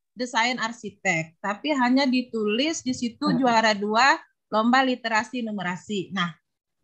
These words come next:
Speaker 1: bisakah ini dicantumkan sebagai piagam prestasi ketika anak kami ingin mendaftar di teknik arsitektur?
Speaker 2: Oke.
Speaker 1: Seperti itu saja, Ibu.
Speaker 2: Ya,
Speaker 1: Terima
Speaker 2: baik,
Speaker 1: kasih
Speaker 2: Ibu, ya,
Speaker 1: atas
Speaker 2: terima
Speaker 1: tanggapannya.
Speaker 2: kasih.
Speaker 1: Assalamualaikum warahmatullahi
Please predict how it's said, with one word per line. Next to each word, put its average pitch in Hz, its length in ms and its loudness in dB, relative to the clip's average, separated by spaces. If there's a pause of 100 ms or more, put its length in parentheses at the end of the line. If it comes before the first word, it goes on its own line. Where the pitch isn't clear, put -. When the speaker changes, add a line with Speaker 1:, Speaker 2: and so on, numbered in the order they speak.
(140)
Speaker 1:
bisakah 277 720 2
ini 233 320 0
dicantumkan 233 960 0
sebagai 208 640 -2
piagam 208 400 2
prestasi 202 640 -4
ketika 254 480 0
anak 220 240 -2
kami 214 560 0 (240)
ingin 269 320 2
mendaftar 254 640 2
di 294 320 -6
teknik 240 560 0
arsitektur? 196 960 -4
Speaker 2:
Oke. - 720 -14
Speaker 1:
Seperti 254 460 2
itu 254 160 0
saja, 220 480 2
Ibu. 254 320 0
Speaker 2:
Ya, 294 240 2
Speaker 1:
Terima 233 320 4
Speaker 2:
baik, 220 80 2
Speaker 1:
kasih 214 400 0
Speaker 2:
Ibu, - 20 4
ya, 185 140 6
Speaker 1:
atas 143 160 2
Speaker 2:
terima 160 240 0
Speaker 1:
tanggapannya. 196 480 0
Speaker 2:
kasih. 254 80 2
Speaker 1:
Assalamualaikum 214 680 -4
warahmatullahi 220 380 0